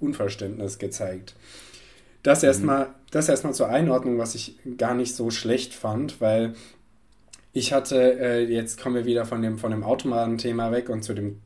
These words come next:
Speaker 1: Kulturgut. Ich musste mich gestern mit dem Vergleich rumschlagen. Ähm, ich habe gestern in der Bar mit meinem Mitarbeiter und einer Freundin geredet, ähm, die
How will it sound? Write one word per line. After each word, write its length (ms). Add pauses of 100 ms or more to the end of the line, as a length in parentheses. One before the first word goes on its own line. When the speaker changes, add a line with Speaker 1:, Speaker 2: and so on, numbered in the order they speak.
Speaker 1:
Kulturgut. 840 (340)
Ich 200
musste 340
mich 180
gestern 380
mit 140
dem 120
Vergleich 520
rumschlagen. 840 (360)
Ähm, 440
ich 120
habe 140
gestern 440
in 120
der 100
Bar 320
mit 220
meinem 200
Mitarbeiter 640
und 80
einer 100
Freundin 440
geredet, 500 (460)
ähm, 520 (280)
die 320